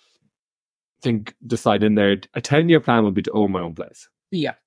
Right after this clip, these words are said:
Speaker 1: But five years to be in with someone else, I think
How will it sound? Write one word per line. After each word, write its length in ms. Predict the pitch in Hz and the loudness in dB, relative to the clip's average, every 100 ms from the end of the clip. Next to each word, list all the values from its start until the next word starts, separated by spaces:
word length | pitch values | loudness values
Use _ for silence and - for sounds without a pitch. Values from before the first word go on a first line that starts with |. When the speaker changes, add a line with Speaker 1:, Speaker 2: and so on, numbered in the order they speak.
| _ _ _ - | _ _ _ -12
Speaker 1:
But 180 | 110 98 | -8 -6
five 380 | - 117 123 117 | 0 2 4 4
years 580 | 127 139 147 143 139 - | 4 4 4 2 0 -4
to 120 | 113 | -2
be 220 | 98 98 | -2 -2
in 160 | 107 101 | -2 -2
with 120 | 95 | -4
someone 260 | 104 92 | -4 -2
else, 640 | 95 113 120 - - - - _ _ _ _ _ - | 2 2 0 -4 -16 -16 -18 _ _ _ _ _ -10
I 100 | 95 | -6
think 380 | 95 90 87 | -2 -4 -6